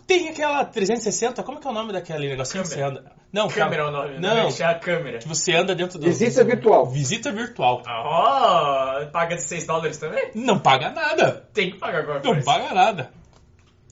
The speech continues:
Speaker 1: É. Ó, alguém falou que é...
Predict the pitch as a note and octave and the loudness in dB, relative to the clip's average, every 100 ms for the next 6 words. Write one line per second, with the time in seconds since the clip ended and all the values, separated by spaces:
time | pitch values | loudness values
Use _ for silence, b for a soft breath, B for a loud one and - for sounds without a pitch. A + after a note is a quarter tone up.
0 | - A#2 - - b b _ D3+ C#3+ C3+ | -6 -4 -4 -6 b b _ 6 6 6
1 | E3 F#3 F3+ F#3+ F#3+ G#3 G3 G3 F#3+ F3+ | 0 2 4 4 2 2 2 4 2 2
2 | F3 D#3+ | 0 -2